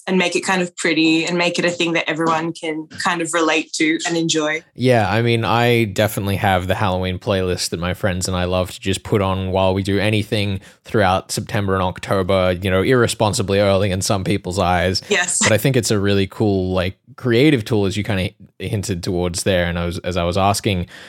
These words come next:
Speaker 2: uh, because it, it gives you a context to write in immediately, and having, like, that framing device can really help push some ideas forward.
Speaker 1: Yes, totally. And I don't think I'm particularly good at, like,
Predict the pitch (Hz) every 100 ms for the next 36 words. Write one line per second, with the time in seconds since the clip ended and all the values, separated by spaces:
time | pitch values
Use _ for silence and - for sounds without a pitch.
0 | - - 92 92 98 107 113 98 98 -
1 | - _ 101 95 - 107 123 123 117 107
2 | - 113 107 107 - - 98 98 98 87
3 | 87 95 95 95 80 80 82 104 92 92
4 | 87 85 - 85 82 - 113 101 101 90
5 | 87 87 82 - 101 92 90 92 92 -
6 | 107 - 95 90 92 107 127 - - -
7 | - _ 180 175 160 - 180 175 170 165
8 | 165 196 214 240 240 233 214 - 208 208
9 | 185 156 170 165 160 160